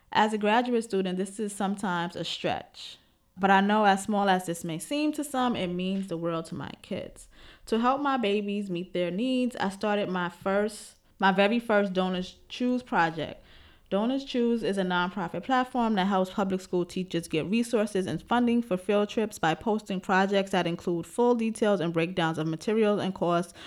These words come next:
so you know exactly what your do-, where your donation is going. My project is raising money for a classroom setting of iPads for literacy instruction and to meet accommodations and services, and services and student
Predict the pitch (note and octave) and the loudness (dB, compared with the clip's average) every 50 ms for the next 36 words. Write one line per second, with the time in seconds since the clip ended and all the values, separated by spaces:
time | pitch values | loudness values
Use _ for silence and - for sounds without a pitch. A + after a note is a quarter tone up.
0 | - - - - - G#3 F#3 F#3 F#3+ F#3+ F#3 F3 E3+ E3+ F3 F3+ G3 F#3 F#3 F#3+ | -18 -18 -16 -2 4 4 6 6 6 4 2 2 0 -2 4 8 10 10 10 8
1 | - A3 G3 F#3 F#3+ F#3+ - F#3 F3 F3 E3 D#3+ - - - F3 F#3+ F#3 F3+ F#3 | 4 -2 0 0 -2 0 0 -4 -2 -2 -4 -6 -6 -8 -4 0 2 4 4 4
2 | F#3 F#3 F#3 E3 E3 D#3+ D3+ D#3+ - - - - - - B3 B3 F3+ D3+ - - | 4 2 0 -2 -2 -2 -4 -4 -6 -8 -10 -10 -4 0 0 0 0 -2 -6 -10
3 | - - _ - - - - - - - _ - G#3 A3 A#3+ C#4 C#4+ C#4+ D4 C4 | -16 -18 _ -20 -20 -20 -20 -20 -20 -18 _ 0 2 4 4 2 2 2 2 4
4 | B3+ B3 A#3 A#3 A3 A3 G#3+ G#3+ G#3+ - - F#3+ F#3+ F#3 F#3 F3+ F#3+ G3+ G#3+ A3+ | 4 4 4 2 2 2 0 -2 -4 -2 0 0 0 0 0 0 2 2 2 2
5 | A#3 A#3+ A#3 A3+ G#3+ G3+ G3+ G3+ G3+ - G3+ F#3+ F3+ F3+ - G#3+ F#3+ F#3 G3 G3 | 2 2 2 2 0 0 -2 -2 -4 -2 -2 -2 -2 -2 -2 -2 0 0 -2 -2
6 | - G#3 G3 G3 G3+ F#3+ F#3 F#3 F3+ F3 - F3 F3 E3+ - - - F#3+ F#3+ G3+ | -4 -6 -4 -2 -2 -2 -2 -2 -4 -2 -2 -2 -2 -2 -2 0 2 2 2 2
7 | G3+ G3+ - G3+ F3+ F3 F3 F3+ - - F#3 F3 F3 F3+ F#3 F#3+ F#3+ F#3+ F#3+ - | 2 0 0 0 2 2 0 0 0 0 0 2 4 4 4 2 2 0 -2 -2
8 | - F3+ F3 F3 E3 F3+ - - - _ - F3 F3+ - - C4 B3+ B3+ B3+ - | -2 -2 0 0 -2 -4 -8 -14 -20 _ -4 -4 -4 2 6 6 6 6 4 0
9 | - B3 A3+ - - F#3+ F#3+ - G#3 F#3+ F#3+ G3 F3+ - F3 - - F#3+ F#3 F#3+ | 2 2 2 4 2 0 2 2 2 4 4 4 2 2 0 2 2 2 4 4
10 | F3+ F3 F3 F3+ - G3 F#3 F3 E3+ E3 - F#3+ F3+ F3 F3+ F3+ F3+ E3+ F3 - | 4 4 2 2 2 -2 -2 -2 -4 -2 0 0 0 2 2 0 0 -2 -2 -4
11 | - F3 F3+ - - G3+ G3+ G3+ G3+ G3 - G3 G3 F#3+ - - F3 - - - | -4 -4 -2 4 6 6 6 6 4 2 2 2 2 2 0 -4 -4 -6 -4 -2
12 | G#3 G#3 G#3 G3+ G3 F#3 - | -2 0 2 2 0 -2 -4